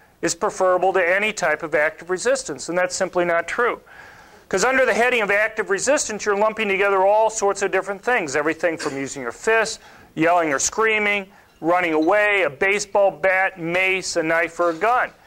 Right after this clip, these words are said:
Some of those actions are indeed much more dangerous than passive behavior, but some are much safer. And I think just kinda lumping them together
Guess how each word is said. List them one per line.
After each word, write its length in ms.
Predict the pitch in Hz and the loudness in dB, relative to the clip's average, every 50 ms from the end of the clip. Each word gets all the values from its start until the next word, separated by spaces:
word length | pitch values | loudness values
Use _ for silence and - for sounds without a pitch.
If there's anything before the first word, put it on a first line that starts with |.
| - - - - _ - | -20 -20 -20 -20 _ -8
Some 300 | - - 254 277 285 320 | -2 0 2 2 2 2
of 60 | 294 | 4
those 440 | 277 226 196 190 190 185 - - - | 4 4 4 4 2 0 -4 -8 -2
actions 640 | 190 185 175 170 170 - - 208 202 196 190 - - | 0 0 2 2 0 -2 -4 -6 -6 -6 -8 -6 -2
are 180 | 190 190 190 | 0 0 0
indeed 400 | 190 185 - 226 220 226 208 180 | 0 -2 0 0 0 0 0 -2
much 400 | 185 185 190 202 214 214 - - | -4 -2 0 0 0 -2 -4 -4
more 180 | 214 214 214 214 | -2 0 0 0
dangerous 540 | 196 220 240 277 302 277 214 156 135 - - | 2 0 0 0 -2 -2 -2 -2 -2 -4 -6
than 100 | - 135 | -10 -6
passive 440 | - 151 139 135 127 - - 139 | -2 0 0 0 0 -2 -6 -8
behavior, 420 | 135 123 117 123 113 113 113 156 170 | -6 -4 -2 0 0 0 -2 -4 -4
but 180 | 165 180 170 | -4 -4 -4
some 240 | - - 220 196 202 | -2 -2 0 0 0
are 60 | 208 | 0
much 220 | 196 190 196 190 - | 0 0 -2 -4 -4
safer. 480 | - - 208 214 226 220 - - - _ _ - - - - - - - - - - | -2 0 0 0 0 -2 -4 -10 -20 _ _ -20 -20 -20 -20 -20 -20 -20 -20 -10 -4
And 380 | - 156 156 160 165 165 170 165 - - | -2 0 2 2 0 0 -2 -4 -2 -2
I 120 | 170 170 | -2 0
think 280 | 170 - 202 185 - - | 0 0 -2 -2 -2 -2
just 220 | - 185 - - | -2 -2 -2 -2
kinda 220 | - 202 190 170 | -2 0 0 2
lumping 440 | 170 170 185 202 208 202 214 202 185 | 2 2 2 2 0 0 -2 -2 0
them 220 | 180 175 170 165 160 | 0 -2 -2 -2 -4
together 580 | 170 170 220 240 240 233 202 185 185 185 180 | -2 0 2 2 2 4 4 4 2 2 0